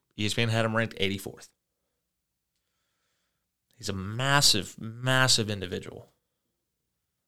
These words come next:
He's, yeah, he, he's gonna be a developmental project.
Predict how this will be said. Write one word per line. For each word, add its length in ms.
He's, 300
yeah, 380
he, 320
he's 340
gonna 220
be 180
a 80
developmental 600
project. 600